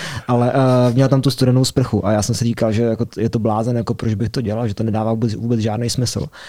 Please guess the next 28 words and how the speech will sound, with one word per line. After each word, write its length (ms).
Takže 200
jako 140
ten 160
první, 640
eh, 680
to 80
je 80
možná 460
jako 160
fakt 200
velký 300
bonus 280
pro 140
Pavla, 340
že 180
vlastně 380
pro 200
mě 340
byl 180
ten 240
průkopník 640
tady 200
toho 200
otužování, 500
že 60
to 80
nebyl 260
Wim, 300